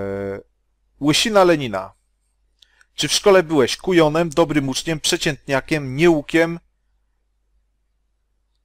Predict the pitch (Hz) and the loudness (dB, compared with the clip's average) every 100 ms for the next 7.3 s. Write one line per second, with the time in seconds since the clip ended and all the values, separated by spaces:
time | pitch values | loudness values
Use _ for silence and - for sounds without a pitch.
0 | _ _ _ _ _ _ _ - 156 156 | _ _ _ _ _ _ _ -16 -10 -8
1 | 139 143 165 185 190 175 135 143 165 165 | -2 2 2 2 2 2 4 2 2 0
2 | 135 117 139 147 151 - 147 131 131 127 | -4 -2 -2 0 -4 -2 -2 -2 -4 0
3 | 127 117 151 - - 160 - 131 135 135 | 0 2 0 -2 -4 -2 0 0 0 -2
4 | 123 135 135 - _ _ - 127 - 127 | 2 2 0 -6 _ _ -8 -4 -2 -2
5 | 151 156 - 135 120 120 139 - 135 - | -2 -2 -2 -2 -6 -4 -4 -2 -2 -4
6 | - 127 131 - 151 - 165 160 160 135 | -2 0 2 0 -2 -2 -2 0 0 0
7 | 123 - | -2 -6